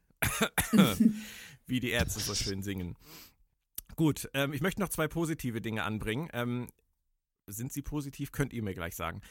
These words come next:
Ich fand's nett, dass Giorgio, ähm, ein bisschen in eine angenehmere Richtung kippt.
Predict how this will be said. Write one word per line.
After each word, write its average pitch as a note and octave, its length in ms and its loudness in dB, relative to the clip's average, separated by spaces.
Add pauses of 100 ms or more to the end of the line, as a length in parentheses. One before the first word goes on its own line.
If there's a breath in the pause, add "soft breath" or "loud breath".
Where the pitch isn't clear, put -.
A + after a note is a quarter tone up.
(200 loud breath)
Ich C#3 160 0
fand's F#3 240 0
nett, - 240 0
dass D3 160 -2
Giorgio, D#3+ 680 0 (220 soft breath)
ähm, C3+ 360 -2 (100)
ein C3 140 2
bisschen E3 360 2
in C3+ 100 -2
eine B2 320 -2 (100)
angenehmere B2+ 720 0
Richtung D3+ 320 -6
kippt. - 400 -10